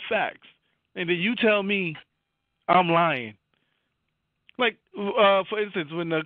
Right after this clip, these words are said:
congresswoman said, when she first came out and said what happened in the car on, on the, uh, the conversation she heard, the first thing he said was, "She's lying. I got, I got proof." Then the mother, the woman's,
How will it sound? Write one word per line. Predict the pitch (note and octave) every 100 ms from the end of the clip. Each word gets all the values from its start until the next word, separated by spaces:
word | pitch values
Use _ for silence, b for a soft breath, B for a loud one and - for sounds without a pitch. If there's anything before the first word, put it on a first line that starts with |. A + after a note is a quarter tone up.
| -
congresswoman | G3 G3 G3 - E3+ D3+ D3 -
said, | D3 C#3 C3 - _ _ _ _ _ _
when | E3 E3+
she | A#3+
first | - G#3 -
came | G3+ F3+
out | D#3+
and | D3+
said | E3+ D3
what | D3 D3
happened | D3+ C#3+ C#3+ C3+ _ -
in | C#3
the | B2+ -
car | E3 B2+ G#2+ - -
on, | C3 B2 -
on | C3 B2
the, | A#2 - - B2+
uh, | A#2 - -
the | C3+
conversation | E3 C#3+ C#3 D3 C3+ -
she | C#3
heard, | D#3 C#3 A#2+ - _ _ _ -
the | -
first | A3 A#3
thing | A3+ G3
he | G3+ F#3
said | G3 F3+
was, | D3 C3 - _ -
"She's | G#3 F#3
lying. | E3+ D#3+ D3+ D3
I | - D3+
got, | D3 C#3 -
I | D3
got | D3 C#3 -
proof." | E3 A#2+ - - _ _ _ _ _ _ _ _ _ _ _ _ -
Then | F#3+
the | E3+
mother, | F3 A#3+ G#3+ F3
the | D#3+ E3+
woman's, | G3+ G3 F3+